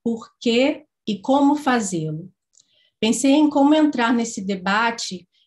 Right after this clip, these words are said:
e o caminho escolhido por mim foi através das contribuições da antropologia feminista negra, do que eu aprendi na escola de, como estudante na Escola Antropológica de Austin, Texas,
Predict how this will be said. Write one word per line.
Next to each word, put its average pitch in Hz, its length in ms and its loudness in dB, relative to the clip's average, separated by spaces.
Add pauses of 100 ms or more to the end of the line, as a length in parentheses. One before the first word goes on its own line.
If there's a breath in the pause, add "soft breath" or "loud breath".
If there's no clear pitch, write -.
e 208 140 -4
o 220 60 -6
caminho 262 360 2
escolhido 240 680 -2
por 214 200 -4
mim 214 380 -2
foi 226 120 -4
através 208 640 -2
das 208 220 -6
contribuições 247 1080 -2
da 196 140 -6
antropologia 214 760 -6
feminista 190 640 -6
negra, 202 600 -4 (540 soft breath)
do 196 160 -4
que 247 100 -4
eu 254 60 4
aprendi 240 600 0
na 202 420 -2
escola 247 880 -2 (220)
de, 208 400 -12
como 220 180 -4
estudante 220 640 -2
na 202 80 0
Escola 233 600 -2
Antropológica 202 760 -6
de 180 260 -10
Austin, 226 680 -4
Texas, 262 640 -6